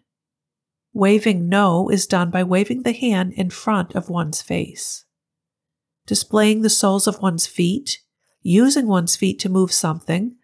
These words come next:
or putting one's feet on the furniture is considered rude, as is whistling.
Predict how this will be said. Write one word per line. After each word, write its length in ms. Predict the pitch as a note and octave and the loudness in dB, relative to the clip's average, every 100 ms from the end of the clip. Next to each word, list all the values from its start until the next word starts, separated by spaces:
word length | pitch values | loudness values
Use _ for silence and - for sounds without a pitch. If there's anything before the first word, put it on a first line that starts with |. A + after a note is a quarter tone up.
| _ _ | _ _
or 240 | - A3+ | 0 0
putting 300 | A3 A#3 A3+ | 0 0 0
one's 280 | A3 G#3 - | 0 -2 -2
feet 220 | - G3+ - | -2 -2 -2
on 140 | F#3 | -4
the 80 | E3 | -4
furniture 680 | - B3 C#4+ A3+ E3+ F3 F#3 | -4 -2 -4 -4 -4 -4 -4
is 120 | F#3 | -4
considered 520 | - F3+ - F3+ E3+ | -2 -4 -2 -2 -4
rude, 500 | E3+ G#3 G#3 - - _ _ _ - | 0 0 0 -2 -8 _ _ _ -2
as 300 | F#3 F#3 - | 0 0 0
is 360 | E3+ E3+ - F3+ | 0 0 -4 -4
whistling. 720 | F3+ G#3 - D#3 - - | -2 -2 -4 -4 -6 -8